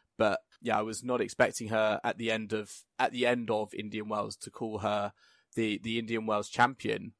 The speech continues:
I guess uh, you know, one thing I guess we, we could say is that, you know, in our, in our preview episode of this event, we did kinda say that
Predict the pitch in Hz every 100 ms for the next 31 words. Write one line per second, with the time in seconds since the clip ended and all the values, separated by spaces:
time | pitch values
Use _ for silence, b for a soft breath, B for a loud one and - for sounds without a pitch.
0 | - 131 156 147 - - - _ _ -
1 | - 147 139 160 151 143 123 117 127 -
2 | 120 110 - 117 - 113 - 110 104 104
3 | 101 117 117 120 113 110 - 123 123 -
4 | - 127 113 110 101 - 104 113 110 110
5 | - 104 110 110 110 110 127 113 - 117
6 | 110 - 110 107 104 107